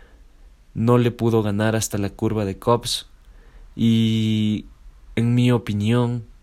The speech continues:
yo creo que Lewis frena muy tarde,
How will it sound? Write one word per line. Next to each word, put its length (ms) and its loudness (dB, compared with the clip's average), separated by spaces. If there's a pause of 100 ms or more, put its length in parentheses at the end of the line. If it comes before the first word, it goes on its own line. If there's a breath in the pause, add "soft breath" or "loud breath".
(720 soft breath)
yo 140 0
creo 220 0
que 120 -2
Lewis 520 0
frena 400 -2
muy 280 2
tarde, 480 -2